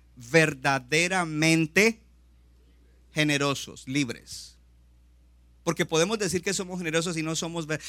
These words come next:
yo he conocido muchos cristianos que han pasado por esta iglesia y que proyectaban una imagen de,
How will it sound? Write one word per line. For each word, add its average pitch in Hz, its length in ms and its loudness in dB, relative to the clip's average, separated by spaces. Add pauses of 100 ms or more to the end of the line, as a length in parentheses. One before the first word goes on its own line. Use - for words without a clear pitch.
yo 165 120 2
he - 20 -8
conocido 196 420 -4
muchos 190 340 -6
cristianos 170 440 -8
que 165 80 -4
han 156 60 -4
pasado 165 360 -2
por 147 160 -4
esta 151 180 -4
iglesia 143 480 -6 (200)
y 143 80 -10
que - 280 0 (140)
proyectaban 170 720 2
una 180 140 -2
imagen 170 420 -2
de, 147 200 -4